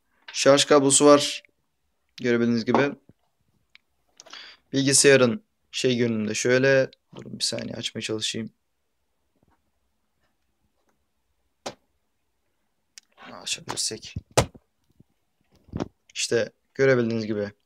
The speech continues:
bilgisayarın görünümü de böyle. Bana sorarsanız bayağı güzel bir görünümü var. Tuşlara basıldığı zaman güzel sesler çıkartıyor. Dediğim gibi Nvidia G-, G-,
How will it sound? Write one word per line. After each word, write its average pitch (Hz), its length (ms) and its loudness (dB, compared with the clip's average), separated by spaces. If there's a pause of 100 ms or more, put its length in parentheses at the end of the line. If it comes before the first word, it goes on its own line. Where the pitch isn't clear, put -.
(460)
bilgisayarın 117 640 -2
görünümü 120 340 -2
de - 160 -6
böyle. 147 420 2 (1400)
Bana 131 180 0
sorarsanız 127 640 0
bayağı 123 220 4
güzel 127 280 2
bir 127 40 -2
görünümü 127 380 -4
var. - 320 -4 (3250)
Tuşlara 127 580 2 (260)
basıldığı 120 340 0
zaman 113 420 -2 (240)
güzel 113 200 0
sesler 120 360 2
çıkartıyor. 120 580 0 (1000)
Dediğim 127 240 0
gibi 117 240 -2
Nvidia 120 240 0
G-, 117 280 -2 (140)
G-, 120 300 -2